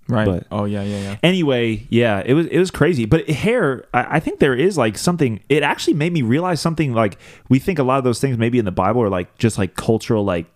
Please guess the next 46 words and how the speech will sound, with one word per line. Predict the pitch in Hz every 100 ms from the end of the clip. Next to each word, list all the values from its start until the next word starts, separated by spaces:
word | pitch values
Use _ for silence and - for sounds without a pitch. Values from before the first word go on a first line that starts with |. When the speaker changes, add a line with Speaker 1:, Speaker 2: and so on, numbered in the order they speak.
| -
Speaker 2:
"That's | 92 -
so | 95 104
stupid," | - - - - -
or | 101
That's | 95 -
so, | - -
like, | - - - - _ _ _ _ _ _ _
I | 110
don't | 95
know, | 95 92
like, | 92 101
it, | 110
that's | 135 131
just | 127
a | 123
cultural | - 123 113 120
thing, | 107 120 113
or | 101 117
it's | 117 123
even, | 104
like, | 101 92
putting, | - 123 120
a | 113
putting | - 151 147 98
down | 101 127
of | 101
women | 98 98 92
that | 95
it's, | 92
like, | 104 90 - - - -
'cause | 110
it |
was, | 107 98
like, | 95 87 - -
their | 107 101
hair | 92 104 95 98
is | 98
their | 95 90
glory | - 90 95 101
or | 95
their | 90 90
covering | - 101 98 110 113
or | 110
something | - 120 123
like | 127
that. | - 147